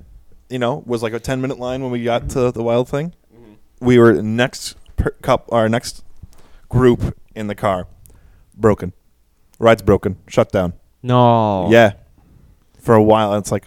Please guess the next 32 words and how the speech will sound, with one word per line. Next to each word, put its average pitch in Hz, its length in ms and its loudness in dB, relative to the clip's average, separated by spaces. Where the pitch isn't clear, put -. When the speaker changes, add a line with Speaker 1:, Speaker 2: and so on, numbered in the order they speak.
Speaker 1:
"Okay, 98 260 -4
let's 90 240 -6
just 95 180 -12
leave 92 220 -12
'cause 95 200 -12
we'll 95 100 -6
come 95 180 -10
back." 92 200 -10
Speaker 2:
Yeah. - 160 -12
Speaker 1:
Okay, 101 240 0
we 117 100 -2
come 127 220 -4
back. 120 320 2
It's - 100 -20
been 131 220 -2
maybe 123 180 0
two 131 220 -2
hours. 139 360 -2
It's 139 180 -6
fixed. - 360 -6
We 143 100 -2
can 139 100 -12
see 160 140 -6
it 151 80 -2
up 151 80 2
and 151 100 0
running. 151 300 0
We - 40 -16
get 120 120 -2
back 123 180 0
in 127 80 -6
line. 131 220 -2